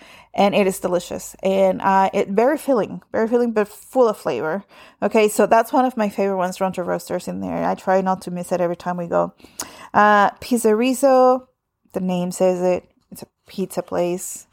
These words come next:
So if you are craving some pizza, this is a place to go. And I believe it's right by where the Muppets, uh, Theater is. Um,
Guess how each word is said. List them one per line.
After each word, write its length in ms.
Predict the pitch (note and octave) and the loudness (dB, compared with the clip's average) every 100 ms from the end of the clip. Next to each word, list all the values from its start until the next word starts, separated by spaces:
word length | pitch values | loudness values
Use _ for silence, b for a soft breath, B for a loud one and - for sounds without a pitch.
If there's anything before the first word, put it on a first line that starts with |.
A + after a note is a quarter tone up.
| - | -20
So 180 | - E3+ | -4 -2
if 200 | F3 F3+ | -2 0
you 200 | F3+ F#3+ | 2 4
are 160 | G3 | 2
craving 360 | F#3+ G3 G3+ G#3 | 2 0 0 0
some 140 | A3 | -2
pizza, 400 | A3 A#3 A#3 F#3 D#3+ | -2 -4 2 2 0
this 160 | E3 | -6
is 100 | F3 | -8
a 60 | - | -6
place 260 | - E3+ - | -4 -4 -4
to 100 | F3+ | -4
go. 300 | E3+ D3+ D#3 B B B | 0 0 -2 B B B
And 100 | - | -2
I 40 | F#3+ | -2
believe 260 | G3+ A3+ | 0 2
it's 180 | A#3 G#3+ | 2 2
right 220 | G3+ F#3+ | 2 4
by 180 | F#3 F#3 | 4 2
where 160 | F3+ F3 | 2 -2
the 80 | |
Muppets, 720 | F3 F3 - F3+ F3 - - - | -2 -6 -2 -2 -2 -4 -12 -8
uh, 160 | F#3 - | -6 -6
Theater 460 | - F#3+ F3 F3 E3+ | -8 -8 -6 -6 -6
is. 380 | - F3 - - B B B B | -6 -6 -8 -20 B B B B
Um, 580 | A#3 A3+ A#3 A#3 A#3 | 0 2 4 2 -2